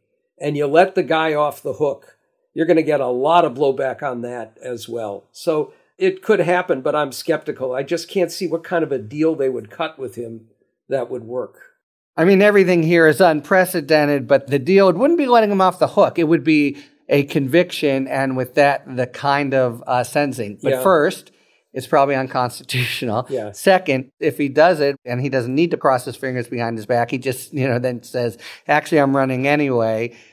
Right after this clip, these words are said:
Speaker 2: And unless they can, and this is a whole different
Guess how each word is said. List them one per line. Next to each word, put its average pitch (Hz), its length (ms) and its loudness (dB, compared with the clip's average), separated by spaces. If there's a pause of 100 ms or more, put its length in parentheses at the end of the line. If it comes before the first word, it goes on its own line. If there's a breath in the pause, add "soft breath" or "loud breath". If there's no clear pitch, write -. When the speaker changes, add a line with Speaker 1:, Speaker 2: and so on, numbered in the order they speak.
(220 soft breath)
Speaker 2:
And 147 500 -6
unless 170 500 4
they 208 220 2
can, 160 380 -2 (200)
and 131 240 -2
this 147 160 0
is 120 100 -4
a 123 100 4
whole 131 320 2
different 120 680 -2